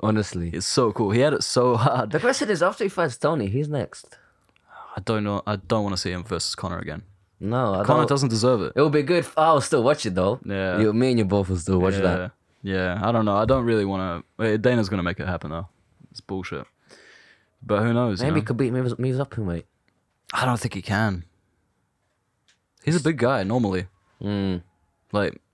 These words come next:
Speaker 2: how many? Yeah, he's, he had trouble making weight in the past.
Speaker 1: And he almost fucking died from
Speaker 2: Died,
Speaker 1: it.
Speaker 2: yeah. But that was before he had a nutritionist, and now he's got a nutritionist. And since,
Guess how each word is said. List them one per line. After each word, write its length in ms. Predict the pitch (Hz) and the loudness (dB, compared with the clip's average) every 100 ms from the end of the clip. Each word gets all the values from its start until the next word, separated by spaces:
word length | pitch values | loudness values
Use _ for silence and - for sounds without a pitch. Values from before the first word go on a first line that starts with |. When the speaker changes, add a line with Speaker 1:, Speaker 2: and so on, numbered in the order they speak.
| _ | _
Speaker 2:
how 120 | 110 120 | -2 2
many? 240 | 127 123 | 2 2
Yeah, 240 | 127 120 | 2 2
he's, 280 | 110 117 98 | 2 0 -2
he 220 | - 117 | -2 0
had 420 | 113 147 180 113 - _ | 2 2 0 -4 -20 _
trouble 360 | - 120 104 95 | -4 -2 -2 -4
making 320 | 101 92 101 | -4 -4 -2
weight 160 | 98 85 | -2 -2
in 60 | |
the 60 | 85 | -4
past. 440 | 101 90 71 - - _ _ _ _ - | -2 -2 -4 -8 -12 _ _ _ _ -2
Speaker 1:
And 100 | 113 | 2
he 80 | 123 | 4
almost 240 | 123 110 | 2 0
fucking 380 | - 123 - 98 | -2 -4 -2 0
died 240 | 120 139 | 2 2
from 140 | 143 135 | 2 4
Speaker 2:
Died, 300 | 135 117 110 | 4 4 2
Speaker 1:
it. 20 | |
Speaker 2:
yeah. 180 | 127 110 | 4 4
But 140 | 101 | 2
that 140 | 147 170 | 2 2
was 100 | 151 | 0
before 320 | 117 - 131 | -4 0 2
he 80 | 120 | 4
had 80 | 110 | 2
a 60 | |
nutritionist, 520 | 104 95 127 - 95 | 0 0 -2 -2 -2
and 60 | 107 | 0
now 140 | 120 | 2
he's 80 | 120 | 2
got 80 | 117 | 2
a 40 | |
nutritionist. 540 | 101 98 120 104 90 - | 0 0 0 -2 -4 -2
And 100 | 98 | -2
since, 360 | - 107 - | -2 -4 -6